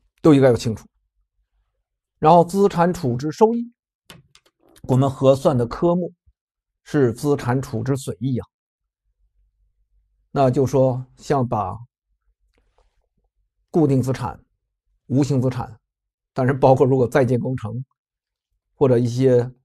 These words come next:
开发支出这些转让，那你正常有价值的影响损益，资产处置损益。再有就是处置组，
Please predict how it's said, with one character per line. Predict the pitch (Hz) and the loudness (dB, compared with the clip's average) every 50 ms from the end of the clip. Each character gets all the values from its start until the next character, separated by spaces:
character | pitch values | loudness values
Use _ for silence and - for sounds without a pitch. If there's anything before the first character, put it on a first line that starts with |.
| _ _ _ _ | _ _ _ _
开 | _ - 139 127 | _ -4 -2 0
发 | 123 127 131 | 0 0 0
支 | 131 131 131 | -2 -2 -6
出 | - 135 135 131 | -4 -4 -2 0
这 | 131 123 | 0 0
些 | 113 - - 135 127 127 _ | -2 0 -2 -4 -4 -4 _
转 | _ 131 104 104 | _ -4 -4 -2
让， | 120 135 131 127 - _ _ _ _ _ _ _ _ _ _ _ _ _ _ _ _ _ _ _ _ _ _ _ _ _ _ _ _ _ _ _ _ _ | -4 -6 -6 -8 -12 _ _ _ _ _ _ _ _ _ _ _ _ _ _ _ _ _ _ _ _ _ _ _ _ _ _ _ _ _ _ _ _ _
那 | 208 | 0
你 | 202 185 165 | 2 2 2
正 | 170 220 190 160 | 2 0 -2 0
常 | 151 143 165 175 | -2 -2 -2 0
有 | 151 135 127 | 0 0 0
价 | 131 220 208 165 131 | 2 2 2 2 0
值 | 117 123 123 | -2 -4 -6
的 | 127 131 - _ _ _ | -6 -8 -10 _ _ _
影 | - 131 131 151 | -2 0 0 0
响 | 131 147 135 135 | 0 -2 -2 -2
损 | 131 - 123 113 | -4 -4 -6 -4
益， | 110 110 | -4 -6
资 | - - 135 | -4 -4 -2
产 | 117 117 120 | -2 -2 -2
处 | 117 - 101 | -4 -6 -8
置 | 104 113 | -10 -10
损 | - - - | -10 -12 -16
益。 | - _ _ _ _ _ _ _ _ _ _ _ _ _ _ _ _ _ _ _ _ _ _ _ _ _ _ _ _ _ _ _ _ _ _ _ _ _ _ _ _ _ _ _ _ _ _ _ _ _ _ _ _ _ _ _ _ _ _ _ _ _ _ _ _ _ _ _ _ _ _ _ _ _ _ _ | -18 _ _ _ _ _ _ _ _ _ _ _ _ _ _ _ _ _ _ _ _ _ _ _ _ _ _ _ _ _ _ _ _ _ _ _ _ _ _ _ _ _ _ _ _ _ _ _ _ _ _ _ _ _ _ _ _ _ _ _ _ _ _ _ _ _ _ _ _ _ _ _ _ _ _ _
再 | _ - 185 180 | _ 4 8 8
有 | 156 139 139 | 8 8 8
就 | 165 170 | 6 4
是 | 151 156 139 | 2 0 -2
处 | - - 131 131 | -2 -2 0 2
置 | 151 175 | 2 2
组， | 151 113 - - | 2 -2 -6 -10